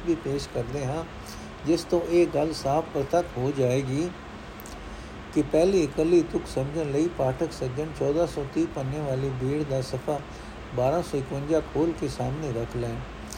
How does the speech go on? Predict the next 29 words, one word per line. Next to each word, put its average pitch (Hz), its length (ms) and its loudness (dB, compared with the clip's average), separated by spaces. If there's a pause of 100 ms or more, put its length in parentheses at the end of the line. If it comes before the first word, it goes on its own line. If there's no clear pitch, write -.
(380)
ਜਿੱਥੇ 156 320 4
ਇਸ 170 300 2
ਸ਼ਬਦ 139 260 2
ਦੀ 156 280 2 (260)
ਵਾਰ 127 260 2
ਮੁੱਕਦੀ 151 440 2
ਹੈ, 131 220 2 (560)
ਉੱਥੇ 156 420 2
ਅਗਾਂਹ 151 420 0
ਲਿਖਿਆ 131 360 2
ਹੈ, 143 240 2
"ਰਾਗ 131 300 2
ਸਾਰੰਗ 131 460 0 (520)
ਬਾਣੀ 135 280 0
ਭਗਤਾਂ 135 460 -4
ਕੀ 156 180 0 (100)
ਕਬੀਰ 123 320 0 (120)
ਜੀ।" 107 140 -2 (600)
ਪਹਿਲਾ 170 300 4 (180)
ਸ਼ਬਦ 156 260 2 (600)
"ਕਹਾ 139 260 2
ਨਰ 156 240 2
ਗਰਭਸ 139 440 2
ਥੋਰੀ 143 320 2
ਬਾਤ" 131 320 0 (100)
ਤੋਂ 135 80 -4
ਸ਼ੁਰੂ 135 260 0
ਹੁੰਦਾ 131 300 -4
ਹੈ। 127 140 -2